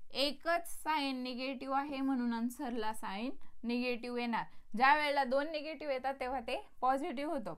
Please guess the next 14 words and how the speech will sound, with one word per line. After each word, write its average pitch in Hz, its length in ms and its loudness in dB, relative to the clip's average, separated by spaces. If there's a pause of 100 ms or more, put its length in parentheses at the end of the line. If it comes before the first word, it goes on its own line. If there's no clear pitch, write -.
पण 262 120 2
एकच 254 500 -4
साइन 294 260 0
असेल 359 320 -2 (100)
तर 254 100 4
आपण 233 280 4 (360)
त्याला 233 240 4 (340)
मायनसचं 240 680 -2
साइन 226 380 -2
द्यायचं 214 420 -2 (420)
आहे. 233 360 -2 (500)
Next 254 400 -6
बघा, 254 320 2 (1400)
Third, 240 240 -2